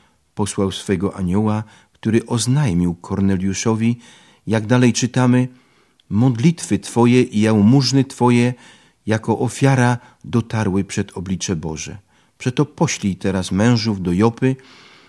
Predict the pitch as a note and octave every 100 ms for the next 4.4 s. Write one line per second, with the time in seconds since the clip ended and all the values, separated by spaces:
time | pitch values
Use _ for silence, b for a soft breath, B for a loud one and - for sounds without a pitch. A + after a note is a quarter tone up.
0 | B _ - G2 - - - - - D#3
1 | F#3 F3+ - - A#2 A2+ A#2 D3+ A2 -
2 | F2+ A2 D#3 D#3 - B B B - A#2
3 | B2+ A#2+ G#2 G2+ F#2+ F2+ F2+ E2 - D#2+
4 | - - C#2+